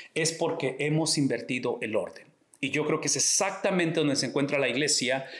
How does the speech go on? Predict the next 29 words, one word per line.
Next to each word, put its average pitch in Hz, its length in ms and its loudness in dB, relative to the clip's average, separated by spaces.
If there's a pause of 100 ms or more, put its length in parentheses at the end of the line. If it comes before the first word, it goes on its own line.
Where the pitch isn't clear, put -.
en 113 120 -4
este 127 200 -4
caso 135 220 0
en 127 60 2
la 120 100 0
provincia 143 400 0
de 143 140 0
Éfeso, 139 340 -2
porque 123 200 -4
es 107 60 -4
donde 120 180 0
estamos 123 360 0
hablando, 123 460 2 (220)
en 110 180 0
este - 160 -2
caso 127 260 0
Timoteo 131 440 0
comisionado 127 480 0
para 160 180 0
ir, 160 320 -4 (200)
donde 135 360 2
trágicamente, 160 1120 0 (180)
trágicamente, 151 880 0 (200)
nuestras 139 480 2
preferencias 143 760 0
personales, 147 600 0
donde 117 240 0
nuestras 110 380 0
tradiciones 156 1000 0